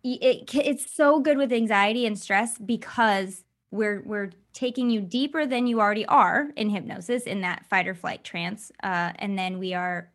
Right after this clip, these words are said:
bringing you out. So it, it's very relaxing in that way. But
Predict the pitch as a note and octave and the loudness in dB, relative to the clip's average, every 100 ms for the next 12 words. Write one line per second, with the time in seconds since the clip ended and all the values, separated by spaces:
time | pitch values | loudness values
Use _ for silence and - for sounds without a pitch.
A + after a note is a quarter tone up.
0 | _ F#3+ F3+ F3+ - D#3 - - G3 F3 | _ -8 -6 -8 -8 -10 -10 -4 -4 -2
1 | - - G#3+ G3+ F#3 A3 A3 G#3+ G3 F#3 | -4 -4 -4 -6 -4 -2 0 0 0 0
2 | F3 F#3 F3+ F3 F3+ F3 E3+ G3 F3+ | -2 -8 -6 -6 -6 -6 -4 -2 -2